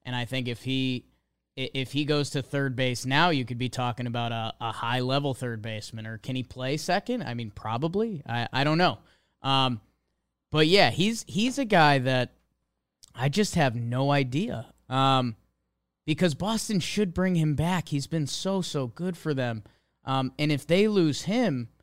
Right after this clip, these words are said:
I don't know where they turn, and maybe it's one of these other shortstops. Maybe it's Dansby. Maybe it's Trey. Um, where do you think Trey Turner ends up? The,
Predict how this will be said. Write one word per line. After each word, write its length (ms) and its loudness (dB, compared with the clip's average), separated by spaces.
I 120 6
don't 140 6
know 120 4
where 160 8
they 140 8
turn, 500 2
and 180 6
maybe 260 8
it's 140 6
one 140 4
of 80 4
these 120 4
other 200 8
shortstops. 640 0
Maybe 260 2
it's 180 2
Dansby. 520 2
Maybe 260 4
it's 180 2
Trey. 460 0
Um, 460 6
where 200 10
do 60 4
you 60 4
think 240 0
Trey 180 6
Turner 440 6
ends 200 6
up? 140 -4
The, 240 2